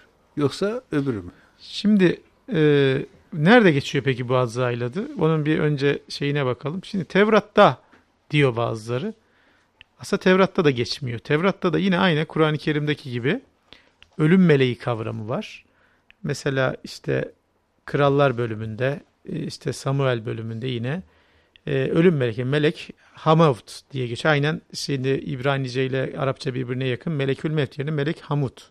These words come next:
Speaker 2: falan diye geçiyor. E, sadece Tevrat'ın tefsiri sadedinde işte Rabbilerin yani Yahudi din bilgilerinin ölüm meleği kavramını işte Mezmurlardaki,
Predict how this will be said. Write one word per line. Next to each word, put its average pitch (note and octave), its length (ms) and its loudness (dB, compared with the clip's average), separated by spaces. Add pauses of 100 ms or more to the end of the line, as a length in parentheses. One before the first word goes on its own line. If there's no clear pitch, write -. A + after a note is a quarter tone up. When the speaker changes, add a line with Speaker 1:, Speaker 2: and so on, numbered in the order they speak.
Speaker 2:
falan B2+ 400 -8
diye B2 120 -10
geçiyor. D#3 440 -6 (960)
E, C#3 420 -2
sadece F#3 720 4 (420)
Tevrat'ın F3+ 500 0
tefsiri E3+ 680 0 (140)
sadedinde C3 840 -2 (560)
işte C#3+ 240 -2
Rabbilerin D3 600 2
yani C3+ 300 0
Yahudi C3+ 340 0
din D3+ 180 0
bilgilerinin B2 640 -4
ölüm E3 300 2
meleği B2 360 0
kavramını D3 720 0 (440)
işte - 160 -6
Mezmurlardaki, D3+ 1160 0